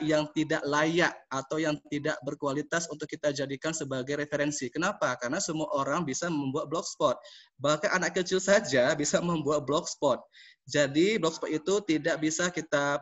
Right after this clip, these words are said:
percaya seratus persen. Nah, jadi untuk mencari artikel yang berkualitas itu, yang Bapak bilang tadi,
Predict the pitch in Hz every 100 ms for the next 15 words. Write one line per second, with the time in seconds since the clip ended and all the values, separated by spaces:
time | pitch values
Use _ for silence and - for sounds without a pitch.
0 | 156 143 151 135 156 165 147 - 147 -
1 | 123 104 92 _ _ _ _ - 123 -
2 | 175 214 190 180 175 165 180 196 208 160
3 | 160 170 165 165 160 156 156 156 156 156
4 | 147 165 202 240 - _ _ _ _ 143
5 | 170 165 170 175 220 180 180 175